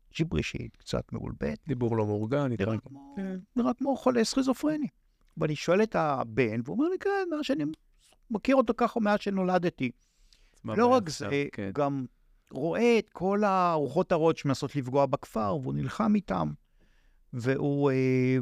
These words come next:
Speaker 1: בו-, כשאנחנו לפ-, הוא, הוא מסתובב ערום ב-, ב-, בשדות, והוא מזריע את השדות, וככה יש לנו יבולים טובים. ואין לו מילת ביקורת על כל הדברים האלה. והתחלתי איתו בלהרגקטיל, ובאמת זה מאוד עזר.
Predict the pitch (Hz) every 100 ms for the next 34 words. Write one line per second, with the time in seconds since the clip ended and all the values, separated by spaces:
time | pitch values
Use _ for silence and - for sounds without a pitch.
0 | 123 - 76 - _ _ - - _ -
1 | 151 160 139 156 123 - - 135 139 139
2 | 135 151 139 - 139 156 147 151 175 143
3 | 117 117 123 120 - - - - - -
4 | 127 214 220 - 143 127 120 113 113 143
5 | 160 139 - _ - 147 - 135 131 175
6 | 135 131 131 - 135 123 117 147 214 208
7 | 165 160 151 - _ _ _ - _ _
8 | _ _ _ 208 277 302 247 240 247 -
9 | 240 226 139 - 98 107 95 92 98 101
10 | 98 _ _ _ _ _ _ _ _ _
11 | _ _ _ _ 156 - 170 160 147 147
12 | 123 120 104 104 107 110 113 - - 165
13 | 208 143 104 107 110 131 131 113 110 117
14 | 113 107 123